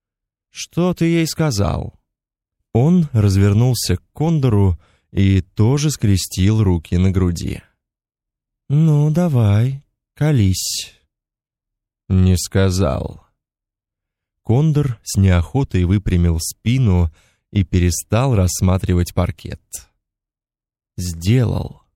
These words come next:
На лице его не было ни злости, ни злорадства, ни даже проблеска того восхитительного презрения — с которым он умел смотреть на людей,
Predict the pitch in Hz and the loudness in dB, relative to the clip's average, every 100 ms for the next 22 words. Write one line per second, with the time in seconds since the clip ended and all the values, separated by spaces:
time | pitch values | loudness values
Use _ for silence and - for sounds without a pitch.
0 | _ _ _ _ _ _ _ _ _ 104 | _ _ _ _ _ _ _ _ _ 2
1 | 107 107 - - 175 139 104 104 143 113 | 4 2 0 -2 0 2 2 2 2 2
2 | 131 120 117 110 107 110 156 127 95 101 | 0 0 2 2 2 2 2 0 0 0
3 | 147 139 - 110 104 92 - - 101 120 | 0 -2 -4 0 2 0 -4 -4 0 2
4 | 131 113 117 117 98 - - 107 117 107 | 2 0 2 2 0 -2 -4 -2 -2 -4
5 | _ _ _ _ - 104 123 160 110 135 | _ _ _ _ -2 2 2 2 2 0
6 | 113 98 110 117 143 101 82 - - 82 | 0 -2 -2 0 0 0 -2 -6 -10 -4
7 | 90 90 131 107 92 - 98 - 165 - | -2 0 -2 -2 -4 -4 -6 -6 -8 -4
8 | 156 151 139 135 - 131 123 117 147 139 | -2 -2 0 -2 -2 -2 0 0 0 0
9 | 90 - - - 85 _ _ _ - - | 0 -2 -6 -8 -10 _ _ _ -8 -2
10 | 98 143 139 101 - 98 135 117 92 95 | -2 0 0 0 0 -2 0 2 2 2
11 | 120 113 - 95 90 92 110 - - 87 | 0 -2 -4 -2 -2 -2 -4 -4 -6 -4
12 | 85 85 87 95 135 139 | -2 -4 -2 -2 -2 -4